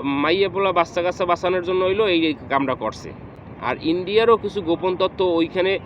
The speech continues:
আছে যেগুলো ফাঁস হয়ে যাইবে। ধরেন ইন্ডিয়ারে বড় ধরনের, আহ, কিছু দেশে, আহ, শেখ হাসিনা সেইগুলা, আহ, এখন বর্তমানে শেখ হাসিনা যদি পালাই গেছে, ডকুমেন্টারিগুলো পোড়াই ফেলাইলে ইন্ডিয়ার আর ওইগুলো রিটার্ন করতে হবে না,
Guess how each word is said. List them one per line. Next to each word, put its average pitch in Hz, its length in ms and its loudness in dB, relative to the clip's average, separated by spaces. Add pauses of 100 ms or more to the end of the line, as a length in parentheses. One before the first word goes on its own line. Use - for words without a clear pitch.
(300)
আছে 180 340 0
যেগুলো 175 240 2
ফাঁস 165 300 -4
হয়ে 170 120 2
যাইবে। 135 280 -4 (460)
ধরেন 165 220 2
ইন্ডিয়ারে 180 420 4
বড় 160 260 2
ধরনের, 180 360 2
আহ, 143 440 0 (100)
কিছু 175 260 -2 (260)
দেশে, 156 360 -2 (420)
আহ, 113 220 -10
শেখ 143 220 -6
হাসিনা 147 340 -2 (380)
সেইগুলা, 160 480 4
আহ, 143 440 2
এখন 156 260 0
বর্তমানে 151 340 -2
শেখ 147 140 -2
হাসিনা 165 220 2
যদি 165 160 0
পালাই 151 280 2
গেছে, 170 260 2
ডকুমেন্টারিগুলো 160 680 0
পোড়াই 151 300 0
ফেলাইলে 170 400 2
ইন্ডিয়ার 160 320 2
আর 165 120 4
ওইগুলো 160 280 2
রিটার্ন 165 320 2
করতে 165 260 -2
হবে 139 160 0
না, 113 140 -4